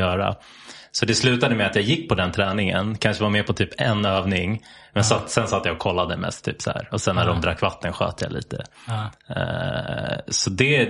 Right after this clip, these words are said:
Speaker 1: det är en av de första minnena jag har. Och sen, ja,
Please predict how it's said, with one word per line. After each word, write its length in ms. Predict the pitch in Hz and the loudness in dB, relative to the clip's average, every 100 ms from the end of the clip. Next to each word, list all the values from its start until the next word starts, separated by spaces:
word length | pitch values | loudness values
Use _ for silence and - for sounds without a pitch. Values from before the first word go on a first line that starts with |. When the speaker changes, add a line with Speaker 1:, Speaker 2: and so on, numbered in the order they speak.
| 98 | 0
Speaker 1:
det 260 | 123 127 107 | 0 4 4
är 60 | 95 | 2
en 60 | |
av 60 | 95 | 0
de 120 | 90 | 0
första 300 | - 98 101 | 0 -2 0
minnena 320 | 95 90 87 | 0 0 0
jag 80 | 85 | 0
har. 520 | - 117 117 117 110 - | 0 2 2 0 -2 -6
Och 140 | - 95 | -4 -2
sen, 560 | - 95 90 87 87 82 _ _ _ _ _ | 0 0 0 -2 -6 -8 _ _ _ _ _
ja, 160 | - 92 | -2 -2